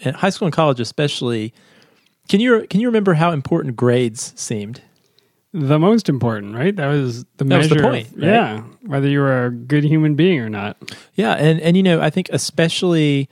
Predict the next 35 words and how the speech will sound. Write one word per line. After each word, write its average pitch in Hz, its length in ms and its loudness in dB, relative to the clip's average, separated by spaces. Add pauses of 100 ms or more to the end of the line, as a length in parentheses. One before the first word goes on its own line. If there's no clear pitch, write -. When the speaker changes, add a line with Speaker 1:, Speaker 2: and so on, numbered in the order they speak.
(1000)
Speaker 1:
you 160 60 4
know, 143 80 4
I'm 147 60 2
gonna 151 120 6
make 139 180 2
some 143 120 -2
assumptions 131 480 -2
about 123 460 2
Zachary 135 520 0
and, 127 220 0
and 127 320 -2
us 151 340 0
and 131 200 0
other 151 180 2
people 147 320 0
who, 127 320 2 (440)
who 180 180 4
are 165 120 0
on 208 300 0
an 147 380 0
educational 151 580 0
trajectory 135 640 -2
that 117 300 -2 (100)
ends 147 240 2
them 139 140 4
in 131 100 2
a 120 140 0
science 123 320 -2
P 143 140 0
H 117 120 -2
D 123 140 -2
program. 110 560 -6 (320)
Um, 147 100 -2
chances 190 420 -2
are 135 300 2